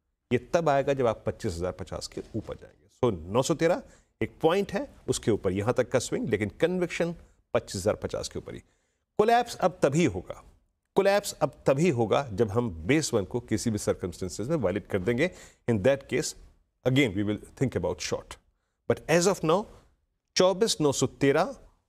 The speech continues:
और चौबीस सात सौ पचास और पचपन के बीच में फोकस कीजिए।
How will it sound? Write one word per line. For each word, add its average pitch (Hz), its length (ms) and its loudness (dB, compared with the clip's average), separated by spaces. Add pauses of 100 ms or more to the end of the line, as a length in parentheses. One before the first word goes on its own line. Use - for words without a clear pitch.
(180)
और 147 480 2
चौबीस 170 440 0
सात 117 200 2
सौ 131 100 -2
पचास 117 500 0
और 127 100 0
पचपन - 360 -2
के 113 160 -2
बीच 95 240 -4
में 151 60 -4
फोकस - 440 -4
कीजिए। - 260 -20